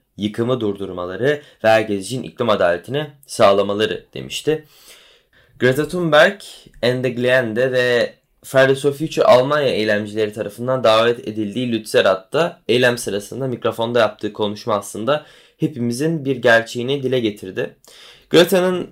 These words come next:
söylediklerine şimdi sizlere çeviriyor olacağım. Otuz beş bin kişinin olduğu bilgisi şu an elime ulaştı. Bu gerçekten inanılmaz ve hepinize teşekkürler. Ve tabii ki organizatörlere, bugün burada olan herkese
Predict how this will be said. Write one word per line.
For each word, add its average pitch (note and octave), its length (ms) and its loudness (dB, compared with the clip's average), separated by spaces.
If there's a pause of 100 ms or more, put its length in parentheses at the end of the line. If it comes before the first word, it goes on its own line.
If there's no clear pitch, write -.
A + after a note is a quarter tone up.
(160)
söylediklerine D3 1000 0
şimdi B2 320 -6
sizlere A#2 380 0
çeviriyor A2 440 -2
olacağım. G#2 380 -2 (1800)
Otuz C3 280 -8
beş F3+ 260 2
bin F#2+ 320 -6
kişinin A#2+ 360 -4
olduğu A2 600 0 (320)
bilgisi A2+ 400 -6
şu B2+ 180 4
an G#2 220 2 (120)
elime G#2+ 240 -2
ulaştı. G#2+ 580 0 (280)
Bu C3 60 -8
gerçekten C3+ 440 4
inanılmaz B2+ 640 0
ve A2+ 100 -2
hepinize B2 400 -4
teşekkürler. A2+ 640 -6 (400)
Ve A2 60 0
tabii G#2+ 260 -2
ki A#2 100 0
organizatörlere, G#2 1080 -2
bugün G#2+ 300 -6
burada A2 280 -2
olan F#2 240 -2
herkese A#2 640 -6